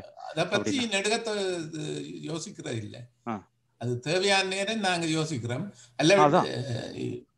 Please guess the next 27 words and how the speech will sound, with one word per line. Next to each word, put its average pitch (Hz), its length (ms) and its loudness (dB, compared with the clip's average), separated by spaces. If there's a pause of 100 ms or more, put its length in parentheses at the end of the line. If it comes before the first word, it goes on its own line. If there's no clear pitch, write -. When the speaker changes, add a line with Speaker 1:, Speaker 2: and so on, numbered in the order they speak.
(760)
Speaker 1:
அ, - 260 -14
Speaker 2:
அதான், 147 220 8
அது 123 140 6
தேவையான 156 360 8
Speaker 1:
அல்ல 165 80 8
விட்டா - 120 8
Speaker 2:
போது - 100 10
அதை 147 160 8
Speaker 1:
நீ-, - 40 -2
Speaker 2:
பத்தி 147 220 4
Speaker 1:
அ, 156 60 4
Speaker 2:
யோசிக்கிறீங்க 147 580 0
அப்படின்னாவே, 127 540 2 (580)
ஏதோ 120 160 -2
ஒரு 180 180 8
கவனம் 143 320 6
அதுல 135 160 4
Speaker 1:
அ. 123 100 0
Speaker 2:
செலுத்துறீங்க 135 440 2
அப்படின்னா 131 340 -2 (480)
அது 143 160 6
ரிலேட்டடா 165 500 8 (440)
ஒரு 127 220 -6
thoughts 135 320 4
எல்லாம் 135 160 2
வரும் 117 220 -2
இல்லையா? 107 280 0